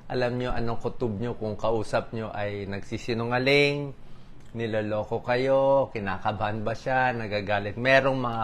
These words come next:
body language tips. Actually, even before teenager pa lang ako, ang dami ko na binabasang body language tips. So, hindi siya one hundred percent, pero at least may clue kayo. Tingnan natin, ah.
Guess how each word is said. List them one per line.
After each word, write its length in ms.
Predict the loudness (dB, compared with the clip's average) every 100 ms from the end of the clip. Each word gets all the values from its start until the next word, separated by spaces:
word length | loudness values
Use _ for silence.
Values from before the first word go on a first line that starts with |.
| 0
body 400 | 0 0 0 -2
language 640 | 0 0 -2 -4 -4 -8 -6
tips. 320 | -6 -6 -10 -10 -10 -10
Actually, 680 | 0 0 2 4 6 6 4
even 380 | 2 4 2 2
before 480 | -2 4 4 4 2
teenager 560 | -2 -2 -4 -2 -4
pa 100 | -2
lang 160 | -2 -2
ako, 60 | -2
ang 80 |
dami 180 | -2 -2 -2
ko 80 | -4
na 140 | -4
binabasang 640 | -4 -4 -2 -2 -2 -2 -4
body 300 | -4 -2 -2
language 560 | -4 -4 -6 -6 -8
tips. 240 | -8 -10 0
So, 300 | 4 4 0 -14 -16 -18 -6
hindi 180 | 2 6
siya 160 | 8
one 160 | 10 10
hundred 400 | 6 6 4 8
percent, 480 | 6 8 6 4 6
pero 240 | 6 8 6
at 160 | 2
least 260 | 2 -2 -2
may 300 | -2 -2 -2 -2
clue 300 | 0 2 0
kayo. 460 | -2 -2 0 0 -2 -8 -12 -12 -12 -10
Tingnan 320 | -8 -6 -6
natin, 400 | -6 -2 -2 -2
ah. 160 | -4 -6